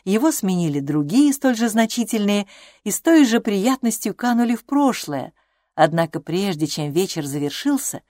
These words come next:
мирное течение его опять нарушилось легким всплеском. Явилась Овсянка, а с ней и повод для новых разговоров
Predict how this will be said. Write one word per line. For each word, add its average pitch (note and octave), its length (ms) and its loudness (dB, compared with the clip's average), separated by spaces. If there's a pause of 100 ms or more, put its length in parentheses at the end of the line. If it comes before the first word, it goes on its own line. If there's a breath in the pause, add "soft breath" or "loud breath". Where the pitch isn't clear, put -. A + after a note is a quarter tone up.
(440 soft breath)
мирное D4 480 2
течение A#3+ 600 0
его G#3 160 0
опять A#3+ 340 -2
нарушилось E3 640 -2
легким D3+ 340 -6
всплеском. C#3+ 800 -10 (600)
Явилась E3+ 600 0
Овсянка, A#3+ 800 -2 (500 loud breath)
а F3+ 120 4
с - 160 -6
ней E4 300 0
и - 20 2
повод C#4 380 2
для G3+ 200 2
новых G#3+ 340 0
разговоров D#3 800 -2